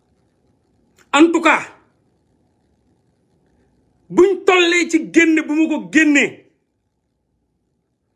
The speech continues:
déglu leen de, buñ tollee ci génne, barki laa ilaha illallah, barki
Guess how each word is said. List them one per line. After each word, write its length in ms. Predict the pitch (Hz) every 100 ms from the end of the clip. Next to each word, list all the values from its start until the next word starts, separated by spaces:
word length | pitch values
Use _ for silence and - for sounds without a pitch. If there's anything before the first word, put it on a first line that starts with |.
| _
déglu 300 | - 247 277
leen 180 | 311 349
de, 80 | 320 - _ _ _
buñ 260 | 208 392 381
tollee 340 | 392 370 370
ci 140 | 330 262
génne, 300 | 349 311 247 - _ _ _
barki 440 | _ 311 339 - 285 208
laa 280 | 269 330 320
ilaha 480 | 254 202 285 262 247
illallah, 560 | 381 339 277 214 160 110 _ _ _ _
barki 300 | 277 277 -